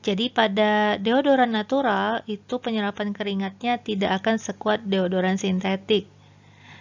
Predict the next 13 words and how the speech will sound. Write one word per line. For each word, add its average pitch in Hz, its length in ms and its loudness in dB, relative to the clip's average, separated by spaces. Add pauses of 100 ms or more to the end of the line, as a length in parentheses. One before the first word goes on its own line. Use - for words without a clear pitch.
(300)
Nah, 180 240 2
deodoran 214 400 6
natural 214 400 4
ini 277 400 2
hanya 214 240 6
bertugas 208 560 2
menetralisir 208 960 2
bakteri 202 720 2
yang 196 80 0
ada 185 320 0
di 196 80 4
dalam 175 320 2
keringat 175 560 0